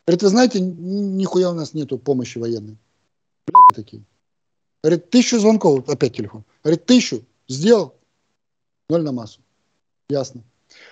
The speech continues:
А скажи, В П К американскому, э, кто платит? Украина? Кто платежеспособен? Е С. Е С нормально напугана? Нормально. Должны покупать? Должны. Все, нормально, пусть покупают. Зачем оружие Украине, если она за него не платит?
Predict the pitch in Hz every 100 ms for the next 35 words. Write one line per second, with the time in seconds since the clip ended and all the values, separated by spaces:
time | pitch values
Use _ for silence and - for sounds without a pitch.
0 | - 165 160 - 190 196 165 147 175 180
1 | 180 160 151 147 147 139 127 123 127 -
2 | 135 127 127 123 _ _ _ - - 196
3 | - 135 107 107 - 110 117 214 269 240
4 | 98 _ _ _ _ - - 269 208 170
5 | 151 - - 101 _ _ _ - 170 185
6 | 120 - _ _ - 165 226 208 226 254
7 | 262 185 143 123 113 98 _ - 190 151
8 | 120 113 _ _ _ _ _ - 185 226
9 | 240 226 156 107 _ _ 143 139 117 107
10 | - 254 208 _ 190 180 151 - - 185
11 | 170 165 147 127 _ _ _ _ _ 139
12 | 214 269 262 214 226 185 202 185 220 240
13 | 190 180 165 175 170 165 123 101